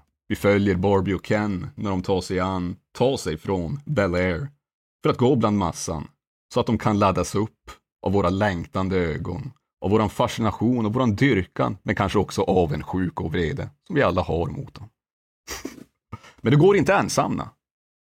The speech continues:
Nej, nej, de har en guide, en bodyguard, som i det här fallet råkar vara en och samma man. Den här mannen heter Jerome Young, även känd som New Jack i brottningsringen. Eh, New Jack är ju för övrigt en man som, eh,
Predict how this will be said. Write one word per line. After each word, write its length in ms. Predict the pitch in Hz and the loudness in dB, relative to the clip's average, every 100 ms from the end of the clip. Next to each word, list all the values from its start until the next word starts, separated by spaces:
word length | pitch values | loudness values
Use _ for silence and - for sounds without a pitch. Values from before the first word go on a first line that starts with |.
| _ | _
Nej, 160 | 90 98 | -2 2
nej, 360 | 95 90 92 - | 2 2 -2 -6
de 140 | 90 92 | -4 -2
har 80 | |
en 80 | 98 | 0
guide, 460 | 92 101 95 - - _ _ _ | 2 2 2 -2 -10 _ _ _
en 100 | 101 | -2
bodyguard, 600 | 170 208 139 95 78 - - _ _ _ _ _ - | 0 0 -2 -4 -6 -8 -16 _ _ _ _ _ -8
som 100 | - | 0
i 40 | 147 | 2
det 60 | |
här 220 | 104 117 143 | 4 2 2
fallet 420 | 95 90 92 - | 0 0 0 0
råkar 220 | 104 98 | 0 2
vara 180 | 85 80 | 4 2
en 80 | 78 | 0
och 80 | |
samma 180 | 85 78 | -4 -4
man. 260 | 80 87 82 _ _ - - - | -4 -6 -8 _ _ -20 -14 -2
Den 100 | 104 | 2
här 120 | 120 | 4
mannen 380 | 113 120 123 95 | 4 4 4 2
heter 280 | 104 92 101 | 2 2 2
Jerome 480 | 98 104 107 101 | 4 4 4 4
Young, 340 | 98 131 90 82 | 2 2 0 0
även 260 | 104 101 | 2 2
känd 300 | - 107 98 | 2 0 0
som 220 | - 101 92 | 0 -2 0
New 380 | 101 104 131 92 | 2 6 6 4
Jack 300 | 80 76 - | 0 -4 -4
i 40 | |
brottningsringen. 840 | 85 85 - 85 - 95 107 98 110 - _ - - - - _ _ _ _ 101 | -4 -4 -6 -10 -6 -6 -6 -8 -12 -16 _ -20 -20 -20 -20 _ _ _ _ 2
Eh, 500 | 101 98 98 95 104 | 4 6 6 4 2
New 360 | - 113 107 101 | 0 4 4 4
Jack 220 | 104 98 | 2 4
är 40 | 107 | 2
ju 60 | |
för 100 | 143 | 4
övrigt 260 | 110 101 104 | 4 4 2
en 100 | 104 | 2
man 300 | 104 104 98 | 2 0 -2
som, 440 | - 104 98 | -2 -2 0
eh, 60 | 98 | 0